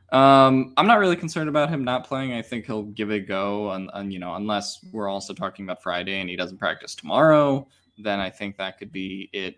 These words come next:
But we've also seen Staley not practice players on Friday and then play them in the game, right? So he is extra cautious in that regard. Um, I am a little bit concerned about what the receiving game is gonna be without him. Obviously, the Ravens secondary is, is still banged up right now,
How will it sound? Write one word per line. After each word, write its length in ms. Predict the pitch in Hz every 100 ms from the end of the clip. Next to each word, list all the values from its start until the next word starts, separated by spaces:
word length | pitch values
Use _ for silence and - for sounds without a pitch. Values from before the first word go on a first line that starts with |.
| _
But 240 | 98 90 -
we've 160 | 123 123
also 240 | 123 120
seen 240 | 107 110 101
Staley 640 | - 110 98 98 95 92 _
not 320 | - 104 98 -
practice 380 | 101 92 98
players 320 | - 101 95 98
on 100 | 92
Friday 400 | 104 92 92 92
and 140 | 92
then 180 | 92 92 -
play 160 | 104
them 140 | 90 87
in 80 | 90
the 60 |
game, 280 | 85 85 95
right? 220 | 92 92
So 180 | - 104
he 140 | 104
is 240 | 101 95 - - - - -
extra 300 | 120 - 123
cautious 480 | - 107 98 101 107
in 80 |
that 160 | 101 92
regard. 480 | 92 101 95 95 92 _ _ -
Um, 600 | 104 101 95 95 95 92 - _ _ _ -
I 540 | 101 101 101 104 - _
am 240 | 127 135 139
a 60 |
little 200 | 135 120
bit 120 | 110 101
concerned 480 | - - 110 104
about 580 | 101 101 98 98 98 -
what 300 | 104 104 101
the 80 | 104
receiving 480 | 101 110 98 98 95
game 180 | 98 95
is 100 | 101
gonna 180 | 95
be 140 | 95 92
without 500 | 90 90 - 98 107
him. 240 | 147 139
Obviously, 600 | 123 98 98 98 - 101 92
the 140 | 92
Ravens 360 | 95 92 98 -
secondary 540 | 98 98 95 92 90
is, 120 | 85 -
is 80 |
still 240 | - - 135
banged 320 | 107 98 92
up 180 | 90 -
right 220 | 117 110
now, 340 | 117 113 117